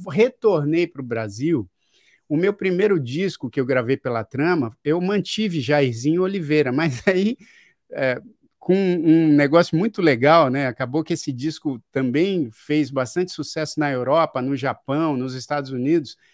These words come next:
e aí as pessoas também tinham essa dificuldade de chamar de Jairzinho. Aí eu acabei, a partir do meu segundo disco, botando o meu nome de batismo mesmo, que é Jair Oliveira. E aí isso criou, acho que, um,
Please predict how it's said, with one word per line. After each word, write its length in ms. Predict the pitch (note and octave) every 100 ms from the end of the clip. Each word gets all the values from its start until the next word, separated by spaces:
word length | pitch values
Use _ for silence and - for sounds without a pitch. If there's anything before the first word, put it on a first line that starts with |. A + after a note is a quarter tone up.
| _ _ _
e 100 | E3+
aí 220 | E3 F3 G3
as 80 |
pessoas 380 | - G3+ A3 G#3
também 320 | A3 F3+ G#3
tinham 200 | G3 G3
essa 200 | F3+ F3+
dificuldade 720 | D3+ - D#3 - C3+ C3 B2+
de 60 | A2
chamar 380 | - B2+ B2+ B2+
de 180 | A2 A2
Jairzinho. 600 | C3+ C#3 A2+ A#2+ A#2 B2
Aí 160 | E3
eu 80 | B3
acabei, 640 | C4 C4 G3 A#3 C4+ B3+ A#3 F3+
a 80 | E3
partir 320 | - F3+ -
do 80 | G3
meu 160 | G3 F#3
segundo 400 | G3 E3+ F#3 D#3
disco, 340 | F#3 F#3+ A3
botando 640 | G#3+ F#3+ G3 C#4 - C4
o 60 | C#4
meu 180 | C#4 A3
nome 320 | G#3 G#3+ E3+
de 80 | D3+
batismo 580 | E3 C3+ E3 D#3 C#3
mesmo, 240 | B2+ D#3 F3+
que 80 | G#3+
é 60 |
Jair 500 | F3 B3 F3 D3+ F3
Oliveira. 640 | G3 A3+ G#3+ F3+ E3+ B2+ - _ _ _ _
E 80 | G#3
aí 220 | G#3 A3
isso 240 | A#3+ - A#3+
criou, 500 | B3+ A3+ F3 G#3+ G#3
acho 260 | E3+ -
que, 140 | - C3+
um, 260 | E3 E3